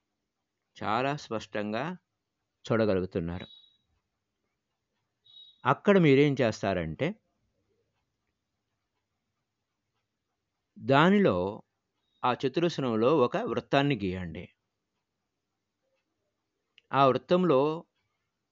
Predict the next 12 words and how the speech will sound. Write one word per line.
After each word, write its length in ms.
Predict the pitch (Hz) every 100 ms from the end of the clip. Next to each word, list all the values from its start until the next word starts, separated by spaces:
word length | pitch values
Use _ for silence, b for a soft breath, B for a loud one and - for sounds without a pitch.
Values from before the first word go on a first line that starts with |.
| -
కేంద్ర 320 | 160 170 151
బిందువు 380 | 127 120 110 113
ఒక 140 | 107
చుక్కను 340 | - 151 170 131
పెట్టండి. 480 | 98 - 87 78 85 - _ _ _ _ _ _ _ _ _ _ _ _ _ _ _ _ _ _ _ _ _ _ _ -
అక్కడి 380 | 120 - 143 120
నుంచి 340 | 127 151 165 107 104 117 147 _ _ _ _ _ _ 143
పది 200 | 135 151
అంగుళాల 560 | 123 147 160 156 127 92 - _ _ _ _ _ _ -
ఎత్తుగా 520 | 117 123 - 147 120 76 73 _ _ _ _ _ _ _ _ _ _ _ _ _ _ _ _ _ _ -
మీ 120 | 143 147
వైపుకి 460 | 139 160 170 135